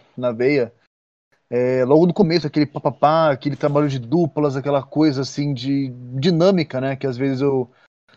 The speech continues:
antigamente, né, eu sentia falta quando eu via as Knockouts lutando pelo cinturão de dupla,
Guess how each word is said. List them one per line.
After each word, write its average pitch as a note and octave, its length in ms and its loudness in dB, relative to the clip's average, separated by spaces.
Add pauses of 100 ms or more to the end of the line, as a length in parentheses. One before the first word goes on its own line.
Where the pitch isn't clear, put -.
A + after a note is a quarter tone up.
antigamente, D3 680 0
né, C#3 140 -2
eu B2+ 140 2
sentia C3+ 400 -4
falta C3 380 2
quando B2 140 -4
eu A#2+ 80 -2
via B2+ 200 -4 (580)
as A2+ 100 -6
Knockouts B2+ 640 -2 (460)
lutando C#3 440 -2
pelo C3+ 180 -4
cinturão C#3 280 -6
de C3 100 -2
dupla, A#2+ 600 0